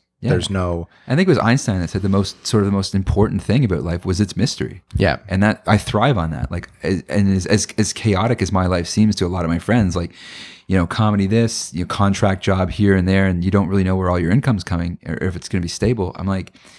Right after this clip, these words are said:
Speaker 1: and yeah, it is hard, as most comics, like, you would, you know, you, you don't know that, what's happening six months from now, but there's
Speaker 2: Right.
Speaker 1: also a comfort, for me, it's comforting to know that I don't know how it's gonna end.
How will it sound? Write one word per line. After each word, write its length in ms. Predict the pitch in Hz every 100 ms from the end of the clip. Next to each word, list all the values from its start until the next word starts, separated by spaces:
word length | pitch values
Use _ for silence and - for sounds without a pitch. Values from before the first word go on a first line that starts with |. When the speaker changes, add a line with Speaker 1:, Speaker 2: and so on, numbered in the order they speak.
| - -
Speaker 1:
and 200 | 113 110
yeah, 200 | 131 87
it 100 | 90
is 280 | 101 92 - _ _ _ -
hard, 480 | - 101 127 92 117
as 160 | 95 90
most 200 | 101 95
comics, 360 | 98 110 90 90
like, 140 | 85
you 160 | 95 98
would, 160 | 87 -
you 120 | 92
know, 160 | 85 107 -
you, 160 | 98 104
you 140 | 107
don't 140 | 147 92
know 180 | 82
that, 300 | 82 87 90 _
what's 160 | - 95
happening 600 | 117 143 - 98 104 107 - -
six 200 | 101 95
months 180 | 92
from 100 | -
now, 100 | 101
but 240 | 107 110 98
there's 180 | 82 95
Speaker 2:
Right. 60 |
Speaker 1:
also 340 | 98 - 101 95 _ - - _ _ _ _ - -
a 60 | -
comfort, 460 | - 120 - 104
for 140 | - 113
me, 140 | 139
it's 100 | 107
comforting 380 | - 139 110 92
to 100 | 92
know 200 | 90 92
that 180 | 90 87 _ _ _ _ _ _ _ -
I 80 |
don't 240 | 95 104 127
know 80 | 95
how 160 | 82
it's 100 | 78
gonna 180 | - 85
end. 280 | 78 80